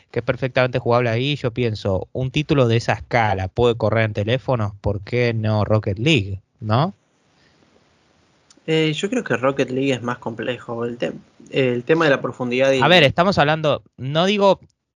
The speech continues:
Speaker 1: en términos de jugabilidad, eh, puede que lo sea, pero un ro-, Battle Royale es un título sin duda tecnológica, eh, tecnológicamente mucho más ambicioso de lo que es Rocket League.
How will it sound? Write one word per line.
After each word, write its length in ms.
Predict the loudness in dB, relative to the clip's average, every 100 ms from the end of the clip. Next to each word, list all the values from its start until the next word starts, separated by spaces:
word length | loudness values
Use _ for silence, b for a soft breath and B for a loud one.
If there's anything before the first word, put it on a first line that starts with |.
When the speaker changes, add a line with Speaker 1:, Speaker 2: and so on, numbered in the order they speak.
| _
Speaker 1:
en 160 | -10 -4
términos 480 | -2 -2 -2 -2 0
de 140 | 0
jugabilidad, 760 | 2 4 4 4 2 0 -2 -4
eh, 220 | -4 -2
puede 180 | 0 0
que 80 | 0
lo 100 | -2
sea, 280 | 0 0 0
pero 420 | -2 -2 -4 -6 _ _ _ -20 -20 _ -2
un 120 | 0
ro-, 120 | 2
Battle 260 | 2 2 2
Royale 640 | 2 2 2 0 0 -2 -8
es 220 | -12 -10
un 140 | -10 -10 _ _ _ -14
título 380 | -10 0 2 2
sin 320 | 0 -6 -4
duda 220 | 0 0
tecnológica, 640 | -2 -4 -2 -2 -4 -6 -6
eh, 160 | -4 -2
tecnológicamente 840 | -2 -2 0 -2 -2 -2 0 0
mucho 300 | 0 0 0
más 180 | -2 -2
ambicioso 680 | -2 -2 0 2 2 4 0
de 140 | 0 -2
lo 140 | -2
que 100 | -2
es 120 | -4 -2
Rocket 320 | -2 -2 -2
League. 380 | -2 -4 -6